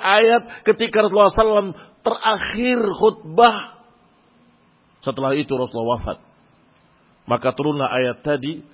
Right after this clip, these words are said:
"Al-yawma akmaltu lakum dinakum."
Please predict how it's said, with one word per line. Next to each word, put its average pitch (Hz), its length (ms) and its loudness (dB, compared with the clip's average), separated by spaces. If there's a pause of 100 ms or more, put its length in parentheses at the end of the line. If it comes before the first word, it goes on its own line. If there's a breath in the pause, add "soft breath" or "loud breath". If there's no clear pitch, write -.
(180)
"Al-yawma 131 960 -6 (260)
akmaltu 135 720 -6
lakum 98 480 -10
dinakum." 85 560 -14